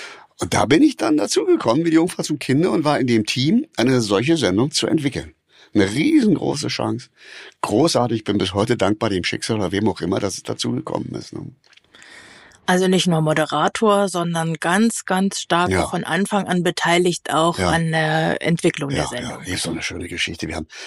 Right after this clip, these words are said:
Speaker 1: zusammengesessen, also der Redakteur, die Musikredakteurin, Regisseur, Regieassistenz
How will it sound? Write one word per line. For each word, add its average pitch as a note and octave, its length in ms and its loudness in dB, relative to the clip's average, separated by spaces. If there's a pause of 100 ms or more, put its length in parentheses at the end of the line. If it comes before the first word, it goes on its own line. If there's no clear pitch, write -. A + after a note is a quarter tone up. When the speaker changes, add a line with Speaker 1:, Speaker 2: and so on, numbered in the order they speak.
(120)
Speaker 1:
zusammengesessen, F#2 680 -2
also F2+ 140 -4
der D#2 160 -6
Redakteur, E2+ 600 -2
die F2+ 100 -8
Musikredakteurin, E2+ 1040 -6
Regisseur, F2+ 600 -4
Regieassistenz F#2 800 -4